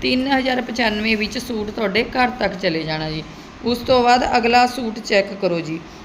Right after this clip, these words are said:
ਪਿਓਰ ਕਾਟਨ, ਜਿਹੜੀ ਪਿਓਰ ਕਾਟਨ ਬੋਲਦੇ ਆ ਜਿਹਨੂੰ, ਐਨ ਖੁੱਲ੍ਹੀ ਡੁੱਲੀ ਨਾਲ ਬਾਟਮ ਤੇ ਨਾਲ ਢਾਈ ਮੀਟਰ ਦਾ ਤੁਹਾਨੂੰ ਦੁਪੱਟਾ ਮਿਲੂਗਾ ਜੀ।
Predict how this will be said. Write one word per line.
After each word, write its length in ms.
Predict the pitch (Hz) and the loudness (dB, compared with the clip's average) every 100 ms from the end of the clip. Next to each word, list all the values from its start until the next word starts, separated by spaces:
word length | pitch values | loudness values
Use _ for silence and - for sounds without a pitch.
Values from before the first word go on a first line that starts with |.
| - - | -18 0
ਪਿਓਰ 440 | 262 240 247 294 294 | 4 6 8 6 4
ਕਾਟਨ, 540 | 285 214 196 190 180 | 2 4 2 0 0
ਜਿਹੜੀ 220 | 202 226 262 - | 0 0 -2 0
ਪਿਓਰ 300 | 240 226 262 | 2 4 2
ਕਾਟਨ 380 | 269 240 240 214 | 2 0 0 -2
ਬੋਲਦੇ 340 | 190 185 185 | 0 0 0
ਆ 40 | |
ਜਿਹਨੂੰ, 300 | 180 196 240 240 | -2 -2 -4 0
ਐਨ 320 | 240 240 269 | 2 4 2
ਖੁੱਲ੍ਹੀ 500 | 285 240 220 220 262 269 | 0 0 0 0 0 0
ਡੁੱਲੀ 360 | 240 226 240 294 - - - - | 0 0 2 0 -4 -10 -10 -4
ਨਾਲ 400 | 220 220 214 220 233 | 2 6 6 6 4
ਬਾਟਮ 460 | 214 190 185 220 240 269 - - - | 6 6 6 2 0 -4 -12 -8 2
ਤੇ 220 | 262 269 | 4 4
ਨਾਲ 380 | 247 214 220 233 | 4 2 2 2
ਢਾਈ 360 | 277 269 262 | 4 4 4
ਮੀਟਰ 360 | 254 233 240 233 | 2 0 0 -2
ਦਾ 260 | 220 214 | 2 2
ਤੁਹਾਨੂੰ 400 | 220 226 208 247 | 2 -2 -4 -2
ਦੁਪੱਟਾ 480 | 254 233 220 - 185 | -2 0 -2 2 2
ਮਿਲੂਗਾ 400 | 180 175 165 170 | 4 2 2 0
ਜੀ। 220 | 170 165 | 0 -2